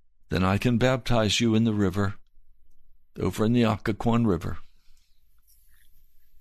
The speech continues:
If you'd like to be a part of that,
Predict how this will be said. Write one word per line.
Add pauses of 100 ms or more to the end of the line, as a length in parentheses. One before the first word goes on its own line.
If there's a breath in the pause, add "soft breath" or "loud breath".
(1800)
If
you'd
like
to
be
a
part
of
that,